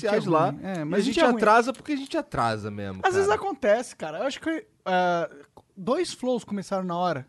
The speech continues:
Speaker 1: É,
Speaker 2: Ou foi um.
Speaker 1: de, de cento e dezoito,
Speaker 2: É.
Speaker 1: deve ter tido um ou dois que começou
Speaker 2: É
Speaker 1: na hora.
Speaker 2: normal, cara. Isso acontece.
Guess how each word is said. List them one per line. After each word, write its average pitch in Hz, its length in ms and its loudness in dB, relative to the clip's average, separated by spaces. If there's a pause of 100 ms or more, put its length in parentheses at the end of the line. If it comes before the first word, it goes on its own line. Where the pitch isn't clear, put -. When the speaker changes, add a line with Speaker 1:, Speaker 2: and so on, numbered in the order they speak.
(100)
Speaker 1:
É, - 200 -2
Speaker 2:
Ou - 60 -4
foi 269 160 -6
um. 247 40 -6
Speaker 1:
de, 139 180 -6
de 113 80 -14
cento 160 320 -8
e - 20 -16
dezoito, 139 640 -4
Speaker 2:
É. 208 200 4
Speaker 1:
deve 143 120 -6
ter 135 80 -12
tido 127 260 -14
um 147 120 -8
ou 143 100 0
dois 120 180 -2
que - 60 -12
começou 113 280 -10
Speaker 2:
É 294 40 2
Speaker 1:
na 359 80 2
hora. 339 80 6
Speaker 2:
normal, 240 300 4
cara. 139 260 -8
Isso 196 160 -10
acontece. 165 540 -8